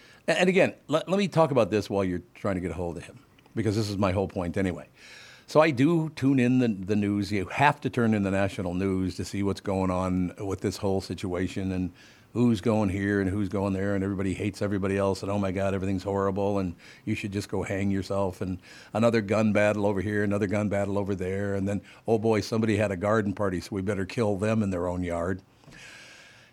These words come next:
And then things like this happened yesterday. Yesterday was Seiji's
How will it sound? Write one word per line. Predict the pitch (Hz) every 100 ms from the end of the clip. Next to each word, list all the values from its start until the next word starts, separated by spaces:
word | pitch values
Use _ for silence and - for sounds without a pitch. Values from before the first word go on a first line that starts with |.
| -
And | 165
then | 208
things | - 196 147
like | 143 120
this | 113 95
happened | 90 85 90
yesterday. | 80 95
Yesterday | 127 160 - 143 139
was | 110 101
Seiji's | 139 139 123 120 113 95